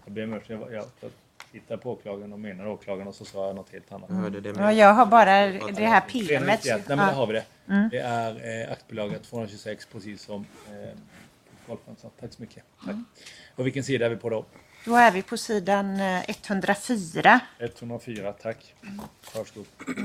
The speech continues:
Speaker 3: Eh, och där står det ju då i tredje stycket, eh, då har du ju redan nämnt, eh, Simon Jemane och Mohammed Al-Astal har du ju redan nämnt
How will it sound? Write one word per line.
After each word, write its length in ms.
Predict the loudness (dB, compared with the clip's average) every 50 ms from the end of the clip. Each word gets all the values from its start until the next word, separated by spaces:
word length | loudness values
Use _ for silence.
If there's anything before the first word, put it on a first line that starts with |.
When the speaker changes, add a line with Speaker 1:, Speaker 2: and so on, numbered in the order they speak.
| -8 -8 -12 -16 -20 -20 -20 -20 -20 -20 -20 -20 -20 -20 -20 -20 -20 -20 -20 _
Speaker 3:
Eh, 360 | -2 2 4 6 8 8 8 8
och 240 | 8 6 4 4 4
där 280 | 6 10 10 10 10 8
står 420 | 6 2 -4 -2 0 2 4 4
det 180 | 2 2 0 0
ju 200 | 2 2 2 2
då 320 | 2 2 2 4 4 4
i 80 | 2 2
tredje 480 | 0 0 0 2 2 2 2 0 -4 -8
stycket, 1000 | -6 -4 -4 -4 -4 -4 _ _ _ _ 2 2 2 2 2 _ _ _ 0
eh, 280 | 4 6 6 6 6 4 2
då 140 | 2 4 6
har 140 | 6 6 6
du 100 | 4 4
ju 80 | 4
redan 640 | 4 6 6 6 6 6 6 6 6 6 4 0 -2 -2
nämnt, 720 | 2 4 6 8 8 8 8 8 6 4 0 _ _ -4 0
eh, 480 | 4 6 6 6 6 6 6 4 2 0 -4 -10 -20 -18
Simon 460 | -10 -2 2 4 6 6 6 6 6
Jemane 440 | 6 6 6 6 6 6 4 4 4
och 60 | 4
Mohammed 500 | 6 6 8 8 6 4 4 2 0 0
Al-Astal 760 | 0 2 2 0 -2 -2 2 4 4 6 4 4 0 -4 -2
har 160 | -2 -2 -2
du 100 | 0 -2
ju 140 | -4 -2 -2
redan 500 | -2 -2 -2 0 2 2 2 2 0 -4 -8 -6
nämnt 440 | -2 0 2 2 2 0 -2 -4